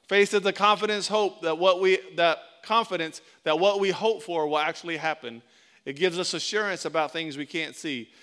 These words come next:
New King James says, "Faith is the substance of things hoped for, the evidence of things not seen." But remember about faith.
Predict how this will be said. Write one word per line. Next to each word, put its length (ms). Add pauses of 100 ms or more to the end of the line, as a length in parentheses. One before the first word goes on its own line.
(300)
New 160
King 240
James 240
says, 180
"Faith 320
is 120
the 100
substance 640
of 160
things 300
hoped 260
for, 320 (260)
the 180
evidence 520
of 180
things 280
not 240
seen." 400 (380)
But 80
remember 380
about 360
faith. 420